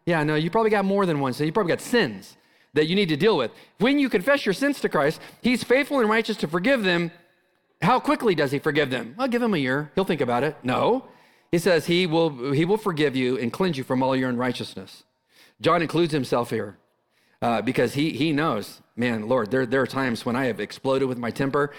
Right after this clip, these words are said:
and I have not confessed it, and I was out of my fellowship with you. I'm still your son, but boy, our rela-, relationship wasn't great until I w-, went and I apologized and, and, and I confessed. What does confession mean? Uh, the Greek word to confess, uh,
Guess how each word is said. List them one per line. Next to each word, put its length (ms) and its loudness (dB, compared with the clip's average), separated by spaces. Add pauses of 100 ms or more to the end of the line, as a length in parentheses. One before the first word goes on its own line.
(240)
and 100 0
I 80 2
have 80 2
not 220 -4
confessed 420 -2
it, 160 -2 (240)
and 140 0
I 100 2
was 140 0
out 160 2
of 60 -2
my 120 -4
fellowship 420 -2
with 140 -6
you. 240 0
I'm 100 -4
still 220 -2
your 300 -8
son, 380 0 (220)
but 120 -14
boy, 180 2
our 200 0
rela-, 520 0
relationship 480 0
wasn't 260 0
great 280 0 (260)
until 240 0
I 140 0
w-, 260 -8
went 240 0
and 80 -2
I 60 0
apologized 560 0
and, 260 -4
and, 160 -2 (380)
and 120 0
I 120 0
confessed. 640 -4 (320)
What 100 2
does 120 2
confession 520 0
mean? 320 0 (360)
Uh, 120 2
the 100 -2
Greek 260 0
word 200 0
to 100 -2
confess, 640 -2 (140)
uh, 300 0